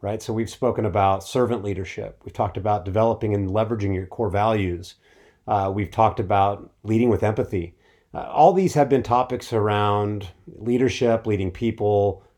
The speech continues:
career, things like that. Today, I actually want to talk about personal growth and my "oh shit" moment. So in the last couple podcasts, I have alluded to a health event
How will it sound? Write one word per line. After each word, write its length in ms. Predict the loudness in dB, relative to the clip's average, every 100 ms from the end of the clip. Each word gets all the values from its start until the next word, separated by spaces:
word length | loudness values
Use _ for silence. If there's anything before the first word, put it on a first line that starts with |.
| -10
career, 480 | -2 2 4 4 2
things 240 | -2 -2
like 180 | -2 -2
that. 260 | -6 -6 -10 -20 _
Today, 180 | 2 4
I 60 | 4
actually 240 | 4 2
want 160 | 4 2
to 100 | 4
talk 220 | 2 4
about 260 | 2 0
personal 400 | 0 -2 0 -2
growth 500 | 2 2 0 -2 -8 -20 _ _ _ -6
and 180 | -2 2
my 220 | 2 2
"oh 140 | 0
shit" 280 | 0 -2 -4
moment. 320 | -4 -6 -8 -16 _ _ _ _ -4
So 140 | 0
in 60 | 4
the 20 |
last 200 | 4 6
couple 540 | 4 4 6 4 2 0
podcasts, 960 | 0 0 -2 0 2 4 2 -2 -10
I 200 | -2 0
have 200 | 2 4
alluded 540 | 2 2 4 4 2 -2
to 200 | -2 -2
a 40 |
health 300 | 2 0 2
event 320 | -2 -4 -8